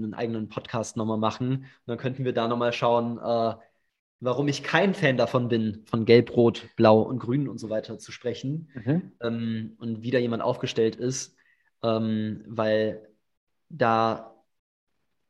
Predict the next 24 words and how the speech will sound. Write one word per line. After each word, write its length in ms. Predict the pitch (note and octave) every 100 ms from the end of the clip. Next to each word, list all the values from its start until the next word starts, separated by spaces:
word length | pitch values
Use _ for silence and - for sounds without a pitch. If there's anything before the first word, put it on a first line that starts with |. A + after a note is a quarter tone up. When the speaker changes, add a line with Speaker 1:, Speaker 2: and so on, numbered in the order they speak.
| _ _ _ -
Speaker 1:
da 140 | C3
glaube 200 | C#3 C3+
ich 80 | B2
auch 140 | B2
ganz 220 | - C#3 -
schön 340 | C3+ B2+ -
viele, 600 | - C3 B2 A#2+ A#2 A#2+
ähm, 540 | C3 A#2+ A2+ A2 G#2+ - _ _ _ _ _ _ _ _ _ _ _ -
oder 120 | D3
sagen 180 | F3+ G#3
wir 60 |
so, 300 | D3+ F#3 F#3 -
ich 100 | -
glaube, 220 | D#3+ E3+
dass 160 | D#3
da 80 | D3+
ganz, 260 | C3 E3+ -
ganz 300 | E3 E3 -
viel 480 | - D#3+ D3 C#3+ D3+
Oberflächlichkeit 880 | G#3 D#3 - B2 - A#2 - A2+ G#2+
unterwegs 420 | A2+ A2 A2+ -
ist 380 | E3+ A#3+ - _ _ _ _ _ _ -
und, 480 | B2+ B2+ B2+ - -
ähm, 640 | B2+ A#2+ A#2+ A#2 A2+ A2+